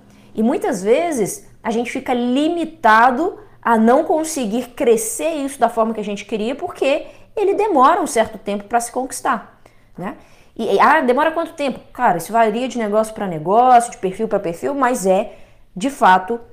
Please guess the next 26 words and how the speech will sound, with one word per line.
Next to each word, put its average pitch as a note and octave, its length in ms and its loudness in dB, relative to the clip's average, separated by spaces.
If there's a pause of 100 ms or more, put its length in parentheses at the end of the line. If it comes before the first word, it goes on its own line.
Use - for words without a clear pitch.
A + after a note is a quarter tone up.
(100)
uma G#3 200 0
forma B3 380 2
de G3+ 120 -6
trazer G#3 360 0
a - 20 2
atenção A3+ 340 -4
das G3+ 140 -4
pessoas G#3 640 -4
mais G#3+ 420 -2
demorada. G3 640 -2 (360)
O G4 100 0
tráfego F4+ 480 2
pago, C4+ 380 4
não. A3 440 0
O C4+ 100 -10
tráfego B3+ 420 0
pago, A3+ 300 2
ele C4 120 -4
tem A#3+ 140 -2
a - 20 0
desvantagem A3+ 600 0
que - 80 -14
você A3 80 -8
tem F#3+ 160 -6
que F#3 60 -12
pagar, F#3 680 -2